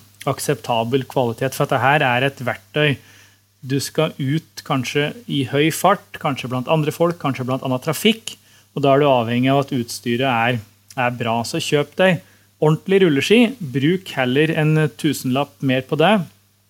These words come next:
enn å kjøpe noe som enten er gammelt og slitt, eller å kjøpe noe fra,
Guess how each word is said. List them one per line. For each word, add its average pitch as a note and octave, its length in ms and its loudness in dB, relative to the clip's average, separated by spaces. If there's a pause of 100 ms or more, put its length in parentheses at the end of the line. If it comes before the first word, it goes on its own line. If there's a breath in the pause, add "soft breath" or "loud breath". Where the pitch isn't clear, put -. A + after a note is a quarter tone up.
(320)
enn D3 180 2
å C#3+ 40 0
kjøpe C#3 560 -2
noe B2+ 280 0
som C#3+ 160 -4
enten B2 340 -6
er B2 260 -2
gammelt B2 420 -2
og C#3+ 120 -2
slitt, F3+ 460 -4
eller B2+ 420 0 (460 soft breath)
å D3+ 80 -4
kjøpe B2 360 -4
noe B2 220 -4
fra, A#2 400 -4